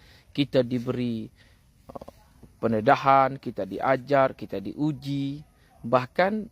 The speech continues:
lesen kita itu terdapatnya perlindungan bila berlaku apa-apa kemalangan, termasuklah kita boleh bawa isu ke mahkamah.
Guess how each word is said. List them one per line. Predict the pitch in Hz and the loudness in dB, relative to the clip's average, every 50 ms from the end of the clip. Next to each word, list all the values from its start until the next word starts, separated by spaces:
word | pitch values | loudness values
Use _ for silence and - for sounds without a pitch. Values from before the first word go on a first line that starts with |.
| _ - - | _ -8 -2
lesen | 123 135 143 - - 156 135 135 | -2 -2 -2 -2 -4 -6 -6 -6
kita | - 135 - 135 | -8 -6 -6 -4
itu | - - - - 208 220 220 - | -4 -6 -6 -6 -6 -6 -6 -8
terdapatnya | - - 139 135 127 - - 139 127 131 135 135 - _ _ | -6 -2 0 0 0 -2 -4 -6 -6 -6 -8 -8 -10 _ _
perlindungan | - 156 160 165 156 - - 135 139 139 139 131 135 139 151 165 175 156 120 110 - _ - - _ _ - | 0 0 2 2 0 -2 -4 -4 -2 -2 -2 -4 -4 -4 -4 -2 -4 -4 -4 -6 -8 _ -20 -20 _ _ -6
bila | 113 127 131 131 131 120 | -2 -2 2 4 2 2
berlaku | 113 120 117 117 120 123 - _ 160 151 127 131 - _ _ _ _ _ | 2 2 0 0 0 -2 -4 _ -8 -8 -8 -8 -12 _ _ _ _ _
apa-apa | - 120 - - - - 120 - - 127 113 | -10 -8 -6 -4 -2 -2 -2 -2 -2 -2 -2
kemalangan, | - 120 117 117 113 113 110 110 110 135 185 233 254 240 - - _ _ _ | -2 -2 -2 0 2 2 2 2 0 0 0 0 0 -2 -6 -14 _ _ _
termasuklah | - 131 127 120 123 123 120 - - - - 139 131 - _ | -2 0 0 0 0 -2 -4 -4 -4 -2 -2 -2 -2 -4 _
kita | - 127 120 - 123 113 | -8 -8 -4 -2 -2 -2
boleh | 113 120 120 117 110 | 0 0 0 0 0
bawa | 107 113 113 113 110 107 107 - | 2 2 2 2 2 0 -2 -4
isu | - 127 - - 135 127 117 - | -4 -6 -6 -6 -8 -8 -8 -10
ke | _ - 127 120 113 110 117 - _ - | _ -4 -2 0 0 -2 -4 -8 _ -4
mahkamah. | 117 113 - - - _ _ - 104 110 - 80 78 - | -2 -2 -2 -4 -10 _ _ -12 -12 -12 -12 -16 -20 -20